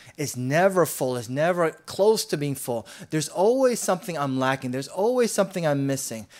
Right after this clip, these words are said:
That's how they do life. And today, I think, is a secret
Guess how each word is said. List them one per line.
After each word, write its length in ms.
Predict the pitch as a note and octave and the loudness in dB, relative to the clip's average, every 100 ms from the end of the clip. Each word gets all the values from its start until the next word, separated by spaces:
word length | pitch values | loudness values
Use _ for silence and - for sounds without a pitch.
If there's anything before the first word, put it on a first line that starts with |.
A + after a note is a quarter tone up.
| - | -12
That's 200 | C#3+ D3 | -10 -10
how 180 | - D#3 | -8 -6
they 140 | D3 | -4
do 120 | C3+ C3+ | -4 -6
life. 480 | B2 A2+ G#2+ - - _ _ _ - - - - - - - _ _ _ _ _ _ _ _ _ _ _ _ _ _ | -6 -8 -14 -20 -20 _ _ _ -20 -20 -20 -20 -20 -20 -20 _ _ _ _ _ _ _ _ _ _ _ _ _ _
And 140 | D#3 D3 | -6 -2
today, 260 | F#3+ F3 | 2 2
I 120 | C3+ | 2
think, 180 | C3+ E3 | 0 -4
is 180 | D3+ C3+ | -4 -4
a 60 | C3 | -4
secret 720 | - F3 F#3 - A#2 - | -4 -6 -8 -12 -12 -12